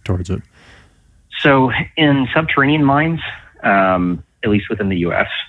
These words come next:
Speaker 2: um, a lot of times what happens when you interrupt, um, the levels of rock, uh, that, you know, are going through the earth, you interrupt the natural flow of water. Um, so what can happen, uh, in a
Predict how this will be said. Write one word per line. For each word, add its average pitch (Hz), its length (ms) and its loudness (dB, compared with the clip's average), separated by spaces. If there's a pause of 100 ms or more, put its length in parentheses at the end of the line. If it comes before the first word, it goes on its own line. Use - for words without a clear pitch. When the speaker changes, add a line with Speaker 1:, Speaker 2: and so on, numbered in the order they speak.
(200)
Speaker 2:
um, 85 560 0 (460)
a 101 40 0
lot 123 160 2
of 123 80 -4
times 104 300 0
what 92 100 -6
happens 98 420 -4
when 90 200 -4
you 90 380 -2
interrupt, 95 680 -2 (320)
um, 87 680 -2 (100)
the 87 60 -2
levels 87 540 0 (160)
of 82 280 0 (380)
rock, 92 360 2 (380)
uh, 80 380 -2
that, 87 200 0 (140)
you 107 120 2
know, 85 80 0
are 80 40 -2
going 90 260 -2
through 90 140 0
the 78 100 0
earth, 120 240 2 (480)
you 98 140 2
interrupt 95 420 2
the 92 60 -2
natural 90 520 -2
flow 78 200 -2
of 78 100 -8
water. 53 440 -2 (880)
Um, 85 400 2 (120)
so 104 80 0
what 95 380 -2
can 92 140 -8
happen, 104 680 -2 (180)
uh, 85 400 -2
in 92 360 -2
a 87 200 0